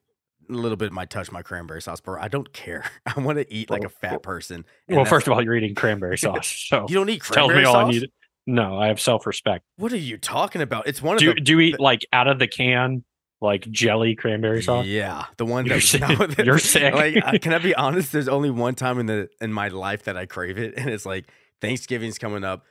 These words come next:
Speaker 1: Let me get my turkey on. Let me get my turkey legs. Let me go ahead and get my honey spiral ham because
Speaker 2: Okay,
Speaker 1: your boy
Speaker 2: yeah.
Speaker 1: likes a honey
Speaker 2: Down
Speaker 1: spiral
Speaker 2: with
Speaker 1: ham.
Speaker 2: that.
Speaker 1: Yeah.
Speaker 2: Yep.
Speaker 1: Uh, we, you know, we, we change things up,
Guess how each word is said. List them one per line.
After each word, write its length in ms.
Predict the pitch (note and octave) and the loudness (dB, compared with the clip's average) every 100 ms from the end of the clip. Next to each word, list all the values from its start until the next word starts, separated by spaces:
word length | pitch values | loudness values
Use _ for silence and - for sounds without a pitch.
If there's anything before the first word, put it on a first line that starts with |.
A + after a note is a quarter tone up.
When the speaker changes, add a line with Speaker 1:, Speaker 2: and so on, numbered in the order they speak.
| - | -8
Speaker 1:
Let 100 | A2+ | -6
me 60 | C3 | -2
get 100 | E3+ | -2
my 80 | - | -2
turkey 360 | F3+ D#3 C#3+ | -2 -4 -2
on. 220 | B2+ C3+ - - _ _ _ | -2 -2 -8 -20 _ _ _
Let 80 | A#2 | -10
me 60 | A#2 | -6
get 100 | C#3+ | -6
my 80 | D3 | -4
turkey 260 | D3+ C3+ | -4 -4
legs. 400 | B2 A2 C#3 - _ _ _ _ _ _ _ | -4 -4 -6 -10 _ _ _ _ _ _ _
Let 60 | A2+ | -8
me 40 | |
go 100 | B2 | -2
ahead 100 | C#3 | -2
and 100 | D3+ | -2
get 80 | C#3+ | -2
my 340 | C3 B2 A#2 G2+ _ - | -2 0 -2 -4 _ -6
honey 180 | C3+ | -4
spiral 380 | C#3 C#3+ C#3+ G2+ | -2 -2 -2 -4
ham 260 | F#2 F#2 A2 _ _ _ _ | -8 -10 -12 _ _ _ _
because 320 | _ A2+ F#2 - | _ -6 -4 0
Speaker 2:
Okay, 220 | C#3 A#2+ | 2 4
Speaker 1:
your 100 | A2 | 4
boy 60 | B2 | 2
Speaker 2:
yeah. 60 | |
Speaker 1:
likes 200 | B2 A#2+ | 0 -4
a 60 | A#2+ | -4
honey 140 | A2+ B2 | -4 -6
Speaker 2:
Down 20 | |
Speaker 1:
spiral 280 | - B2 B2+ | 4 4 6
Speaker 2:
with 120 | C3+ | 4
Speaker 1:
ham. 140 | - B2+ | 4 2
Speaker 2:
that. 40 | - | -2
Speaker 1:
Yeah. 240 | - G#2+ G#2+ | -6 -4 0
Speaker 2:
Yep. 140 | C3 - _ _ | 2 0 _ _
Speaker 1:
Uh, 560 | A2 A2 G#2 G2+ G2 G#2+ | -4 0 0 -2 -4 -4
we, 200 | C#3 A2 | -6 -8
you 120 | C3+ | -6
know, 100 | A#2+ | -4
we, 120 | A2 A2 _ _ | -4 -6 _ _
we 100 | A#2 | -8
change 340 | - G#2+ G2 | -6 -8 -8
things 240 | - F#2+ E2+ | -10 -12 -8
up, 220 | F2+ F2+ | -10 -10